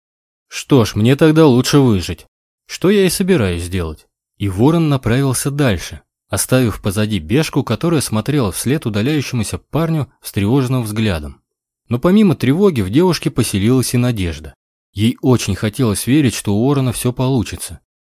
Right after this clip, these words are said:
Парень, в свою очередь, так нервничал, что даже забыл постучаться. Он просто вломился в кабинет,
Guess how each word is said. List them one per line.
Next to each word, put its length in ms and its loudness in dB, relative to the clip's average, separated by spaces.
Парень, 320 4
в 60 -2
свою 340 4
очередь, 460 0
так 280 -2
нервничал, 520 0
что 180 -2
даже 280 2
забыл 340 2
постучаться. 800 -6
Он 160 0
просто 320 2
вломился 500 2
в 80 -12
кабинет, 480 0